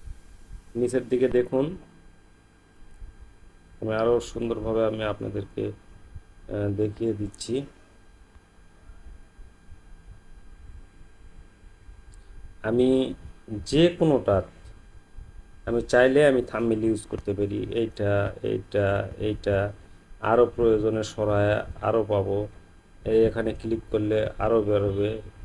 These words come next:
এই যে, এই যে, এই যে, এই যে,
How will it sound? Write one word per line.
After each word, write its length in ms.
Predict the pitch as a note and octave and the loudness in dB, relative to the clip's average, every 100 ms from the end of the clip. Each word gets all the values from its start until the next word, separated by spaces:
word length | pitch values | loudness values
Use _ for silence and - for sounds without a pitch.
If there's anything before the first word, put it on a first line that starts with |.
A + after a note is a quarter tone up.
| - | -6
এই 120 | G#2 | -4
যে, 240 | G#2 G#2 A2+ - - - - - - - | 0 -2 -2 -12 -20 -20 -18 -18 -18 -6
এই 160 | G#2 G#2 | -2 0
যে, 260 | G2+ G#2 G#2 - - - - - - | 0 -2 -2 -14 -20 -20 -20 -16 -4
এই 160 | G#2+ G#2 | -2 0
যে, 260 | G#2 G#2+ A2 - - - - - - | 0 -2 -4 -14 -20 -20 -20 -16 -6
এই 160 | G#2+ | -4
যে, 240 | G2+ G#2 | -2 -2